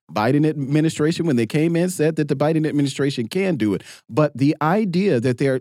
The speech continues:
atta-, that they're using a program that was established post nine eleven that was supposed to, um, address, you know, when we're in a national emergency, it's just the hypo-,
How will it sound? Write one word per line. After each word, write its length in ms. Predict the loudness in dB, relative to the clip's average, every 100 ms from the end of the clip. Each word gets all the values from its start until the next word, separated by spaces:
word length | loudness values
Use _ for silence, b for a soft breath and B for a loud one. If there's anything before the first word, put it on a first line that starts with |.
| -2
atta-, 360 | -4 0 -2 0
that 240 | 0 2
they're 120 | 2
using 460 | 2 2 0 2 0
a 60 | 0
program 440 | 0 0 2 0
that 140 | 2 0
was 160 | 0
established 760 | -4 -2 0 0 2 -2 -2 b b _
post 440 | 0 2 2 -2 -8 -4
nine 400 | 0 2 2 2
eleven 720 | 2 2 2 0 -2 -2 -2 -6 _ _ _ _ _ -12 0
that 200 | 0 2
was 160 | 2
supposed 440 | 2 0 0 0 0
to, 360 | 2 2 0 -4 b _
um, 240 | 0 2 2
address, 420 | 0 2 0 -4 -16 -4
you 120 | 0
know, 100 | 2
when 180 | 2 2
we're 160 | 2 0
in 200 | 2 2
a 60 |
national 540 | 2 0 0 0 0 0
emergency, 720 | 0 0 0 -2 -4 -4 -6 b b _
it's 160 | -2 0
just 240 | -4 -2
the 100 | -4
hypo-, 360 | -4 -6 -10